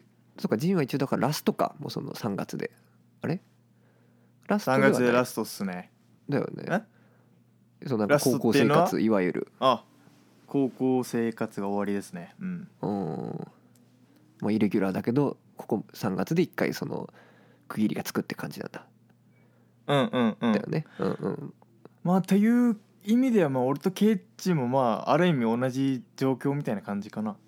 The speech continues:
Speaker 1: まあね。いや、うん。
Speaker 2: うん。
Speaker 1: そう言えるかもしれない。確かに。
Speaker 2: うん。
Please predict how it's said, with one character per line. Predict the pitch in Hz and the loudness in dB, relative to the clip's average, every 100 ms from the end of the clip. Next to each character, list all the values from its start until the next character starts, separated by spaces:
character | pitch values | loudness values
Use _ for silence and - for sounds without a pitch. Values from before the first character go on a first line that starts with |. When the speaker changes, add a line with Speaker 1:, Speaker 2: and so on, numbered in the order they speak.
| - _ _ _ _ - _ _ _ - | -20 _ _ _ _ -20 _ _ _ 0
Speaker 1:
ま | 135 131 | 2 2
あ | |
ね。 | 67 64 60 - _ _ _ - | 2 -2 -4 -6 _ _ _ 0
い | |
や、 | 107 | 2
う | 101 | 2
ん。 | 90 - | -2 -4
Speaker 2:
う | 117 107 92 | 0 0 0
ん。 | 69 - _ _ - - | -2 -8 _ _ -20 -16
Speaker 1:
そ | - 117 | -4 0
う | 107 | 2
言 | 104 | 2
え | |
る | 101 | 2
か | 104 | -2
も | - | -4
し | - | -8
れ | - | -8
な | 50 | -8
い。 | - | -10
確 | - - - | -16 -18 -16
か | - | -16
に。 | - _ _ _ | -20 _ _ _
Speaker 2:
う | 113 | -2
ん。 | 113 107 104 - | 0 2 0 -4